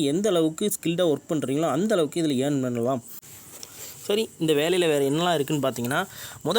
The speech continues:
போஸ்டிங் பார்த்தீங்கன்னா, சீனியர் அசோசியேட். இதுக்கு வந்து அவங்க என்ன கேட்குறாங்கன்னா, full time graduation from any degree. ஏதாவது ஒரு டிகிரி முடிச்சிருந்தா நீங்க வேலைக்கு அப்ளை பண்ணலாம். அது போக அடிஷனல் குவாலிஃபிகேஷன் என்ன இப்ப கேட்குறாங்கன்னா, excellent proficiency in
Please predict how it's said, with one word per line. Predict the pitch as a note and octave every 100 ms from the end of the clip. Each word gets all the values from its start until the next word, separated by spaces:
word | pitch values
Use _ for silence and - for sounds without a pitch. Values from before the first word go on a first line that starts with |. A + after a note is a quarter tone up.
| A3
போஸ்டிங் | F#3+ F3 D3+
பார்த்தீங்கன்னா, | C#3+ D3 C#3 E3+ F3+ -
சீனியர் | - G3 A3 A3 G#3+
அசோசியேட். | C3+ - E3 D3 C3 - - - D#3
இதுக்கு | D3 C#3+
வந்து | E3 G3+
அவங்க | D3+ C#3
என்ன | G3
கேட்குறாங்கன்னா, | F#3 C#3+ C#3+ D3+ G#3+
full | - A#3+ A#3
time | A3+
graduation | E3+ D#3+ D#3+ D#3 F3 F3+
from | C#3+ C3
any | B2 F3 D3+
degree. | C3+ C3+ - - - A2+
ஏதாவது | C3+ G3
ஒரு | G3 D3+
டிகிரி | D3 F#3
முடிச்சிருந்தா | D3+ - C#3+ F3
நீங்க | D3+ C3
வேலைக்கு | C#3 C#3+
அப்ளை | B2+ D#3 D3
பண்ணலாம். | B2+ D3+ G3 - - -
அது | - G#3+ G3
போக | A#3+ G#3
அடிஷனல் | D#3+ - G#3+
குவாலிஃபிகேஷன் | F#3 E3+ E3+ D3
என்ன | D#3 F3+
இப்ப | C3+ C3
கேட்குறாங்கன்னா, | B2+ B2 A2+ F#3 - - C3+
excellent | D3 - A3 A3 E3+
proficiency | E3 G3+ G3 F#3+
in | F#3+